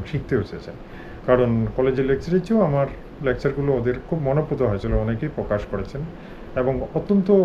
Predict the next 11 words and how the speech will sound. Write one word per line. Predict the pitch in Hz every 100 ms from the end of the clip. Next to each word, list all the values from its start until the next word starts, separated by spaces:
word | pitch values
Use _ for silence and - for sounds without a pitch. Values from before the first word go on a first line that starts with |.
| 117
ভালো | 127 143 151
লেগেছে | 147 143 208 247 - - - - - 147
এবং | 156 147
আমার | 143 139 160
কাছে | 147 151
তাই | 135 135 - - - 156
অনেক | 147 147
কিছু | 147 117
জানতেও | 127 120 147 123
চেয়েছেন। | 104 - 92 - - - - -
যাই | 190